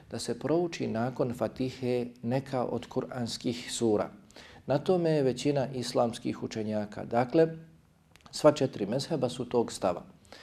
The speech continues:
Jer Allahov poslanik, sallallahu alaihi wa ala alihi wa sallame, na prva dva rekata svakog namaza nakon proučene Fatihe učio bi neku od kuranskih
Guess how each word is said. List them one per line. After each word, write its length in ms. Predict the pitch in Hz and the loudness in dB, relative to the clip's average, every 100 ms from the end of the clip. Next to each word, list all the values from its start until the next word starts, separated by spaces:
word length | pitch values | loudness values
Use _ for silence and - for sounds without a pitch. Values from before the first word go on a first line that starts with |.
| - - - | -20 -20 0
Jer 160 | 131 147 | 4 6
Allahov 480 | 135 131 165 170 156 | 4 6 6 6 2
poslanik, 500 | 131 - 131 135 117 | 2 2 2 2 0
sallallahu 640 | - 131 117 113 143 139 | 2 4 4 4 4 4
alaihi 400 | 120 107 135 135 | 2 2 0 0
wa 120 | 123 | 2
ala 200 | 107 101 - | 2 0 -2
alihi 380 | 135 139 117 110 | -2 -2 -2 -4
wa 100 | 104 | -2
sallame, 480 | - 147 151 156 160 - - - - - | 0 2 4 2 0 -6 -16 -20 -20 -10
na 360 | 131 147 175 175 - | 2 6 6 4 0
prva 320 | 180 185 139 | 2 6 6
dva 240 | 113 123 117 | 6 4 4
rekata 560 | 104 - 117 120 127 - | 2 0 -2 0 -2 -2
svakog 600 | - 147 170 185 135 113 | -6 2 2 4 2 2
namaza 600 | 107 98 113 147 165 156 127 | -2 -2 0 0 0 -2 -2
nakon 600 | 120 131 165 160 180 160 | 0 2 0 0 -2 0
proučene 540 | 139 131 127 123 113 101 | 0 0 0 -4 -4 -4
Fatihe 640 | 110 107 139 135 139 131 135 | -6 -4 -4 0 2 0 -4
učio 440 | 131 - 123 113 | -6 -4 -2 0
bi 280 | 107 123 123 | 0 -2 -4
neku 520 | 120 117 131 - 127 123 | -6 -6 -4 -2 -2 0
od 260 | 135 131 - - | 0 0 -4 -2
kuranskih 920 | 123 120 120 113 107 - 120 120 | -2 0 -2 -4 -4 0 0 0